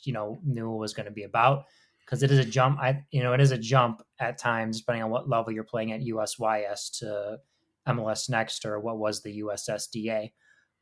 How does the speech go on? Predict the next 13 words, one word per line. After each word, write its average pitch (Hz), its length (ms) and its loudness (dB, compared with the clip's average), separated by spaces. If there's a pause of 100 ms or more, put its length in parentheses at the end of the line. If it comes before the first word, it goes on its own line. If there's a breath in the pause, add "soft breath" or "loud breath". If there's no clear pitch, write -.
(100)
Um, 120 480 4
but 165 160 10
I, 175 260 6
I 147 80 6
mean, 151 140 8
I 156 100 6
thought 175 220 4
overall 160 440 10
as 151 100 6
a 135 40 4
club, 151 400 6
I 131 160 6
thought, 135 440 4